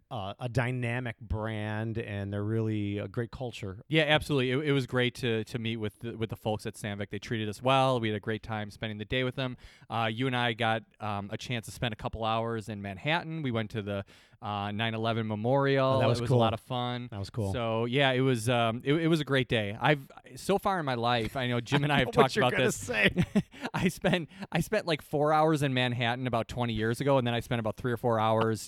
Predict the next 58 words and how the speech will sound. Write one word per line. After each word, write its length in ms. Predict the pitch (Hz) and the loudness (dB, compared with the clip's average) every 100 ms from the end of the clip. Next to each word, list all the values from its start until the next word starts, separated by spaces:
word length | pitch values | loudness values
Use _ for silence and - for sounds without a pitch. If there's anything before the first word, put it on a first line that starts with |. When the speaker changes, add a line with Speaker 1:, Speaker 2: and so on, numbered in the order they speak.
| 123 | -2
Speaker 2:
you 80 | |
know, 100 | 113 | 0
last 400 | 104 107 110 - | 0 0 -2 -2
week. 340 | 110 127 175 - | -2 0 0 -6
Speaker 1:
<laughs> 40 | - - 139 | -14 -8 0
Speaker 2:
And 60 | |
so 80 | 170 | 4
I 40 | |
think 160 | 143 156 | 4 6
by 120 | 160 | 4
the 40 | 135 | 4
time 200 | 135 120 | 2 2
I 100 | 113 | 2
die, 300 | 110 110 117 | 2 4 4
I'll 160 | 110 | 4
have 100 | 110 | 2
spent, 300 | - - 120 | -2 -6 -4
like, 160 | 110 98 | -4 -6
a 40 | |
full 200 | - 110 | -10 -12
twenty-four 420 | - 113 107 107 | -6 -4 -2 -4
hours 320 | 101 101 101 98 | -4 -4 -6 -6
in, 220 | 98 95 | -8 -8
in 140 | 110 101 | -8 -6
Manhattan. 540 | 98 98 101 95 98 _ - | -6 -6 -8 -10 -16 _ -4
Speaker 1:
We 80 | |
gotta 100 | 220 131 | 0 2
Speaker 2:
So, 60 | |
Speaker 1:
work 160 | 135 123 | 2 2
on 80 | 101 | 0
that. 200 | 95 98 | -2 -4
Speaker 2:
<laughs> 40 | |
yeah, 140 | 185 160 | -4 2
I 60 | |
know. 80 | 175 - - | 0 0 -2
Speaker 1:
We 80 | |
gotta 160 | 202 156 | 2 4
work 260 | 135 123 120 | 2 0 -2
on 120 | 101 | -4
that. 180 | 98 - _ _ - | -8 -12 _ _ -10
We 80 | 214 | -6
just 140 | 196 | -2
need 100 | 202 | 0
Speaker 2:
Yeah. 60 | 190 | 0
Speaker 1:
some 60 | 190 | 2
more 140 | 165 165 | 0 0
East 240 | 156 - | -4 -4
Coast, 460 | 156 135 131 - - | 0 0 0 -6 -6
um, 120 | 113 | -2
Speaker 2:
Yeah, 140 | 156 151 | 2 2
I 60 | |
guess 180 | 143 143 | 0 -2
so. 240 | 120 131 | 0 0
I 80 | 113 | 2
guess 160 | 127 127 | -2 -2
so. 300 | - 117 107 - | -4 -6 -6 -4
Speaker 1:
interviews. 680 | 160 147 117 113 98 95 92 | 0 0 0 -4 -4 -6 -2
Speaker 2:
Yeah, 220 | 127 | 0